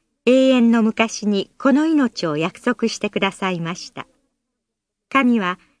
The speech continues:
定められた時に宣教を通して御言葉を明らかにされました。私たちの救い主である神の命令によって、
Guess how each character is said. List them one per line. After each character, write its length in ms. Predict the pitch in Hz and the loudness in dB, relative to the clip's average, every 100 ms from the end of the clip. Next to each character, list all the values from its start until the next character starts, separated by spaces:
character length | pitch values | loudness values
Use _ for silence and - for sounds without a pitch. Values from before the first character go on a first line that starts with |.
| _ | _
定 280 | 254 247 | -2 0
め 140 | 269 277 | 2 2
ら 120 | 254 | 0
れ 100 | 214 | -2
た 140 | 185 | -4
時 300 | 180 190 214 | -6 -8 -4
に 200 | 196 175 - _ _ | -4 -6 -12 _ _
宣 320 | - 277 294 | -4 0 0
教 260 | - 302 277 | 0 0 0
を 100 | 254 | -2
通 260 | - 247 202 | -2 -4 -4
し 180 | - | -8
て 240 | - 139 - _ | -10 -10 -10 _
御 100 | 185 | -8
言 340 | - 285 294 | -2 -2 0
葉 200 | 254 233 | -2 -2
を 160 | 214 - - | -2 -4 -8
明 260 | 202 294 | -4 -2
ら 120 | 302 | -2
か 120 | - 190 | -4 -6
に 120 | 147 | -6
さ 160 | - | -10
れ 100 | 151 | -8
ま 140 | 147 147 | -10 -12
し 180 | - - | -14 -16
た。 160 | 143 _ _ _ _ _ _ _ _ _ _ _ | -18 _ _ _ _ _ _ _ _ _ _ _
私 380 | - 262 269 - | -2 0 0 0
た 140 | 247 233 | -4 -4
ち 120 | 202 | -2
の 140 | 208 | -4
救 260 | 220 - 294 | -6 -2 0
い 80 | 254 | 2
主 280 | 220 - | 0 -2
で 120 | 180 185 | -6 -4
あ 80 | |
る 140 | 175 175 | -4 -6
神 300 | - 311 311 | -4 -2 0
の 120 | 214 | 0
命 260 | 165 190 196 | -2 -4 -2
令 180 | 190 180 | -2 -4
に 120 | 170 | -4
よ 80 | 170 | -6
っ 40 | |
て、 340 | - _ 156 | -10 _ -8